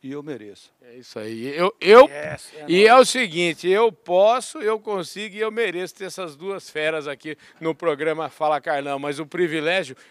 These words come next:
Speaker 2: com certeza, é da sua audiência. Muito obrigado, querido. Valeu, hein?
Speaker 1: Obrigado, Carlão. Obrigado pelos pe-, telespectadores aí. E a gente passar o recadinho nosso aqui, ó. Então, pessoal da Tortuga,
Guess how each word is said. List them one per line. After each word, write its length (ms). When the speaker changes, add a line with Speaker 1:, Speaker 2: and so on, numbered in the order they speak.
Speaker 2:
com 160
certeza, 680
é 160
da 160
sua 240
audiência. 640
Muito 320
obrigado, 400
querido. 320
Valeu, 380
hein? 120
Speaker 1:
Obrigado, 420
Carlão. 320
Obrigado 320
pelos 320
pe-, 140
telespectadores 840
aí. 300
E 60
a 40
gente 220
passar 280
o 40
recadinho 460
nosso 260
aqui, 260
ó. 60
Então, 200
pessoal 300
da 80
Tortuga, 580